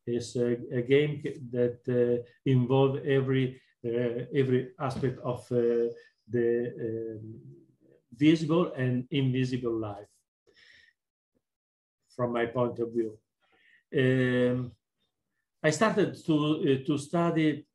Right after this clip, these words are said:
um, in a different way the tarot when, uh, uh, I began, uh, to, um, I began the faculty of letters and philosophy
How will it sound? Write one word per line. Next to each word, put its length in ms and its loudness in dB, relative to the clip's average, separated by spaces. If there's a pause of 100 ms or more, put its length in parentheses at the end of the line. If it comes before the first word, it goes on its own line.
(140)
um, 680 2 (340)
in 300 -2
a 180 0
different 380 -2
way 440 0 (380)
the 100 -2
tarot 640 0 (240)
when, 400 0
uh, 800 4
uh, 60 -6
I 60 2
began, 500 0 (260)
uh, 140 2 (140)
to, 100 2 (600)
um, 200 -6
I 40 -4
began 260 0
the 80 2
faculty 800 0
of 260 -4
letters 440 2
and 120 0
philosophy 580 0